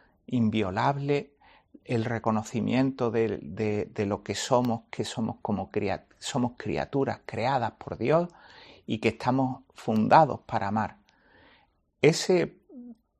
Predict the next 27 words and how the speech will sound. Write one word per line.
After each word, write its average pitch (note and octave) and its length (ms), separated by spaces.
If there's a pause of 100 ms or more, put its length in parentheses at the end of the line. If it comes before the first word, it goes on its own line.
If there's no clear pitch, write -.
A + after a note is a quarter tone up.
(160)
ante A2+ 380
los G#2+ 200
desafíos B2 560
que - 120
pueda A2+ 300
generar A2 560
el, G2 240
el G2+ 220
transhumanismo, C3+ 1120
ante G#2+ 360
los F2 360
desafíos A#2+ 600
que A#2 180
genera A#2 520 (440)
el, A2 260
la A#2+ 140
inteligencia A2+ 640
artificial, C#3+ 840 (360)
ante G#2+ 460
las G2+ 340
necesidades A#2+ 800
que - 140
puedan C3 360
afrontar B2+ 880 (440)
nuestras A2+ 580
comunidades A2+ 720
cristianas, D#3+ 640